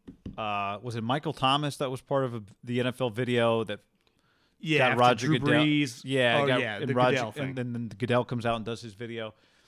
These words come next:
Speaker 1: But this is very different. That's not something that cost anybody any money, right? That was not a negotiation over television contracts or anything. That was just, "Hey, we want you to say something. We want you to do something symbolic."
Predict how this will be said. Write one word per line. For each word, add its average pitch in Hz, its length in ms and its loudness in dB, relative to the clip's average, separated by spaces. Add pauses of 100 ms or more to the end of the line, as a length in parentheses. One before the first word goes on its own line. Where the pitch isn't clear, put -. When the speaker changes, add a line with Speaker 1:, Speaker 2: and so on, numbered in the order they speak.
(180)
Speaker 1:
But - 100 -8
this 349 160 -8
is 302 80 -10
very 160 260 4
different. 107 340 0
That's 160 200 0
not 170 160 -2
something 135 240 -4
that 113 140 -6
cost 120 320 -2
anybody 110 500 -2
any 101 160 -6
money, 101 400 -6
right? 104 240 -10
That 131 160 -2
was 120 100 -6
not 117 180 -2
a 104 60 -8
negotiation 107 800 -6
over 104 400 -14 (320)
television 113 480 -6
contracts 92 580 -12
or 135 80 -6
anything. 117 280 -4
That 107 100 -6
was 120 180 -8
just, 117 240 -12
"Hey, 147 140 -2
we 131 160 -6
want 147 300 -6
you 127 120 -8
to 107 80 -12
say 131 380 -4
something. 107 540 -10
We 120 100 -8
want 127 300 -4
you 123 80 -8
to 110 40 -10
do 127 240 -4
something 110 380 -8 (140)
symbolic." 127 720 2